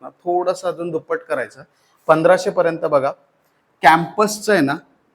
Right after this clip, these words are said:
स्ट्रायडर येतोय. हा शूज मी स्वतः मागवतोय, कारण हा शूज आहे ना,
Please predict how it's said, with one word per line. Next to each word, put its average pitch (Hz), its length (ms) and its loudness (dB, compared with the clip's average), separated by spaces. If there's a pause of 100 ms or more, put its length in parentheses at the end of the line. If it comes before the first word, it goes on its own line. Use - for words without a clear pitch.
(140)
स्ट्रायडर 175 680 2
येतोय. 131 300 -2 (1200)
हा 180 260 4
शूज 196 380 -4
मी 185 140 -4
स्वतः 170 320 -6
मागवतोय, 135 460 -2 (320)
कारण 170 320 0 (120)
हा 160 340 2
शूज 175 300 -8
आहे 175 100 -4
ना, 160 120 -8